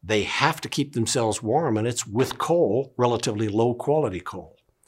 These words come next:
So it's gonna be bad for the environment here for a little while.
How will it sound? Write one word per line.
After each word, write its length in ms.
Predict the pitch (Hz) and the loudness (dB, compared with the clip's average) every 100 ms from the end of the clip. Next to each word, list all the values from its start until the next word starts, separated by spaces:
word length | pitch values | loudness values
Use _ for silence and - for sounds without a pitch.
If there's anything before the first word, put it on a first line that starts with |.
| _ _ - - | _ _ -20 -2
So 260 | - 123 123 | 6 8 8
it's 140 | - | 4
gonna 260 | 180 180 147 | 4 6 6
be 160 | 131 | 4
bad 480 | 104 113 117 113 104 | 0 0 2 0 -2
for 400 | - 107 95 95 | -8 -6 -6 -4
the 160 | 101 87 | -6 -6
environment 560 | 85 95 104 87 76 | -6 -4 -4 -6 -8
here 200 | - 82 | -8 -10
for 180 | 78 92 | -10 -12
a 60 | 85 | -10
little 180 | 80 80 | -10 -12
while. 320 | 80 71 | -12 -14